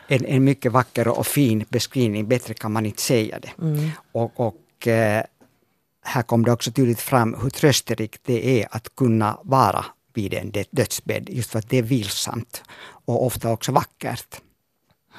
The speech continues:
Speaker 2: Ehm, om vi, vi går in på det om en liten stund, det här med att, att vara med.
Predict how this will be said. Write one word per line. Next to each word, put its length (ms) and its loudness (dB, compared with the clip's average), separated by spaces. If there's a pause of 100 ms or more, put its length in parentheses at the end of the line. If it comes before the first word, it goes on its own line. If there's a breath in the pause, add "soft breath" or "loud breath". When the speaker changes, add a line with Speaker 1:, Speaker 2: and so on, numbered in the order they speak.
(760 loud breath)
Speaker 2:
Ehm, 400 6
om 220 4
vi, 280 8
vi 140 4
går 180 4
in 140 4
på 100 0
det 120 6
om 80 6
en 60 4
liten 260 2
stund, 260 0
det 60 -2
här 120 -2
med 160 -2
att, 100 -4
att 140 -8
vara 220 -2
med. 320 -2